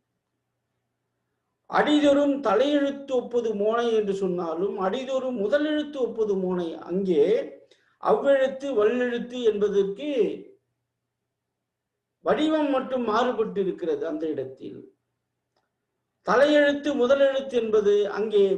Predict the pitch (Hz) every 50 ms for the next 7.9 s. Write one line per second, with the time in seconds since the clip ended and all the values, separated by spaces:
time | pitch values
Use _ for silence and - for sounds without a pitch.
0 | - - 208 262 311 349 349 320 277 269 240 247 247 254 233 240 226 226 208 190
1 | 185 185 180 185 175 165 165 160 151 - - _ _ _ _ _ _ _ _ _
2 | _ _ _ _ _ _ _ _ - 185 240 320 320 320 311 285 254 226 185 -
3 | 262 269 254 226 202 202 196 190 185 170 - - 160 151 151 147 143 - 139 -
4 | - 120 127 139 - - - _ _ _ _ _ _ _ _ _ _ _ _ _
5 | _ _ _ _ _ _ _ _ _ - - - 320 302 285 247 226 208 202 202
6 | 269 262 240 202 185 202 - - - - - _ _ _ _ _ _ _ _ _
7 | _ _ _ _ _ _ _ _ _ - 208 226 233 214 226 226 214